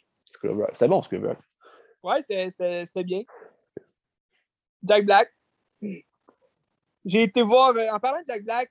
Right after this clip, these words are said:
Speaker 2: euh, il a fait un film, Jumanji, avec The Rock.
Speaker 1: <laughs> Le lien.
Speaker 2: <laughs> Le lien. J'ai été voir Jungle Cruise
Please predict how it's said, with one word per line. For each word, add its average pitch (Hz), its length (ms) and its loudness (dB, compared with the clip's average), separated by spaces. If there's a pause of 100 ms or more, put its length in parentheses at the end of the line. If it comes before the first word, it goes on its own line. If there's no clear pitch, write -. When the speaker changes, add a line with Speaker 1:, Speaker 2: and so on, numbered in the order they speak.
Speaker 2:
euh, 202 140 -4
il 196 100 -4
a 196 60 -6
fait 214 180 -10
un 208 100 -4
film, 233 400 -2
Jumanji, 208 480 -6
avec 190 240 -2
The 180 100 2
Rock. 175 520 -2 (680)
Speaker 1:
<laughs> - 200 -16
Le 117 540 2
lien. 113 280 4 (160)
Speaker 2:
<laughs> 131 720 0 (100)
Le 220 140 6
lien. 226 340 4 (800)
J'ai 208 80 2
été 254 160 4
voir 277 400 6 (100)
Jungle 277 420 0
Cruise 269 440 -4